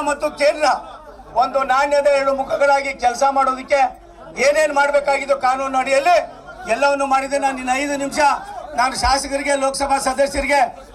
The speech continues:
ಉಸ್ತುವಾರಿ ಮಂತ್ರಿಗಳಿಗೆ ವಿನಂತಿ ಮಾಡ್ತೀನಿ, ದಯಮಾಡಿ ತಾವು ಈ ಕಾರ್ಯಕ್ರಮದಲ್ಲಿ ಪಾಲ್ಗೊಳ್ಳಿ. ಪಾಲ್ಗೊಳ್ಳಿಲ್ಲ ಅಂದ್ರೆ ನನ್ಗೇನು ಬೇಸರಿಕೆ ಇಲ್ಲ, ನನ್ಗೇನು ಲಾಸ್ ಇಲ್ಲ. ಆದ್ರೆ ಇವೆಲ್ಲವನ್ನು ಕೂಡ ತಾವು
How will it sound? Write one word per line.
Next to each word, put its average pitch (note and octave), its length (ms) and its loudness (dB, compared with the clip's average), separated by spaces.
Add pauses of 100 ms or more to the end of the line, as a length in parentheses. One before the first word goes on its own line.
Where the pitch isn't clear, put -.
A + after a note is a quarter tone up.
(140)
ಉಸ್ತುವಾರಿ C#4 400 2
ಮಂತ್ರಿಗಳಿಗೆ C4+ 420 0
ವಿನಂತಿ D#4 360 0
ಮಾಡ್ತೀನಿ, C#4+ 340 0 (580)
ದಯಮಾಡಿ C#4+ 420 4 (100)
ತಾವು C#4 200 2
ಈ - 20 -6 (100)
ಕಾರ್ಯಕ್ರಮದಲ್ಲಿ C4+ 640 0
ಪಾಲ್ಗೊಳ್ಳಿ. E4+ 380 2 (600)
ಪಾಲ್ಗೊಳ್ಳಿಲ್ಲ D4 680 4
ಅಂದ್ರೆ C#4+ 200 2
ನನ್ಗೇನು C#4+ 420 2
ಬೇಸರಿಕೆ C4+ 440 -2
ಇಲ್ಲ, C#4 100 4 (540)
ನನ್ಗೇನು C4 440 0
ಲಾಸ್ C#4 280 2
ಇಲ್ಲ. C#4+ 100 -2 (540)
ಆದ್ರೆ C#4 260 2
ಇವೆಲ್ಲವನ್ನು D4 500 -2
ಕೂಡ D#4 80 2 (440)
ತಾವು C4+ 120 2